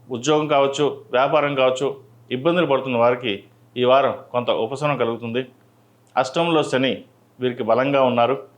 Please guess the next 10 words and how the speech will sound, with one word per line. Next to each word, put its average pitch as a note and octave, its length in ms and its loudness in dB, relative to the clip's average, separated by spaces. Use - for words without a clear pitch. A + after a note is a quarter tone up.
అయితే C#3+ 220 0
అష్టమ E3+ 320 -2
శని C3+ 200 0
అందరినీ C#3+ 340 0
ఇబ్బంది C3 300 0
పెట్టదు. B2+ 280 0
కొంతమందికి C#3 540 0
చాలా B2 240 2
చక్కగా C3+ 400 0
ఉంటుంది. B2+ 280 0